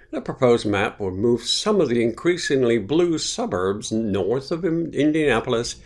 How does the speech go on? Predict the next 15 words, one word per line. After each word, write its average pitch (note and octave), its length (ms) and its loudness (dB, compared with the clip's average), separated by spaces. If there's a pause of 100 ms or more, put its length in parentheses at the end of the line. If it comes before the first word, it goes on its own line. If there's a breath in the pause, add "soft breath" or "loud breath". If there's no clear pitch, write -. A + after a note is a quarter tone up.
(340 soft breath)
into A#2 260 -2
the A2+ 140 -4
seventh A2+ 580 -4
district, - 540 -4 (320 soft breath)
which D#3+ 180 -2
is D#3 140 -2
safely G2 580 0
Democratic, F#2 760 -4
thus C3+ 340 2
securing A#2+ 540 0
the A2 100 0
competitive G2+ 760 -2 (320 soft breath)
fifth - 480 -6 (120)
district. F#2 540 -8 (1600 loud breath)
In D3 220 2